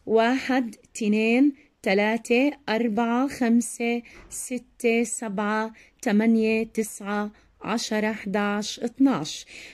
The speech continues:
نكتب هون مساحة المستطيل اللي هو الشكل رقم واحد تساوي اثناشر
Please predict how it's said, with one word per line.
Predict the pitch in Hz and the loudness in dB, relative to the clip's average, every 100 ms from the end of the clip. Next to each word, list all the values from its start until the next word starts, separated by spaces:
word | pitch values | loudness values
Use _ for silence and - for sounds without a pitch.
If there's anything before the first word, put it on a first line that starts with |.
| - | 0
نكتب | 269 302 214 160 | 2 2 -2 -2
هون | 175 220 226 269 311 - _ _ _ - | 0 2 6 6 4 -2 _ _ _ -4
مساحة | 196 190 247 226 240 - 247 - - - - _ _ _ _ _ _ _ _ _ _ _ _ _ _ 190 | -4 -2 -2 -2 -2 2 2 2 -2 -12 -12 _ _ _ _ _ _ _ _ _ _ _ _ _ _ -2
المستطيل | 175 196 220 - 175 - 196 196 226 330 349 _ _ _ _ _ _ _ _ _ _ _ _ _ _ | 0 0 -2 -6 -10 -2 2 4 4 2 -2 _ _ _ _ _ _ _ _ _ _ _ _ _ _
اللي | - 202 214 | -2 0 2
هو | 247 233 220 220 220 - _ _ - | 2 4 2 0 -2 -8 _ _ -4
الشكل | 202 - - 269 196 160 143 - _ _ | -2 -2 -4 -2 -2 -2 -4 -10 _ _
رقم | 233 240 190 156 - - | -4 0 -2 -2 -6 -2
واحد | 208 220 226 233 233 254 - _ _ _ | 0 0 -2 -2 0 -2 -6 _ _ _
تساوي | - 214 - 226 226 214 220 220 - _ _ _ | -6 -6 -4 -2 0 2 2 0 -8 _ _ _
اثناشر | 220 214 214 208 214 202 208 202 | -2 0 0 -2 0 2 0 -4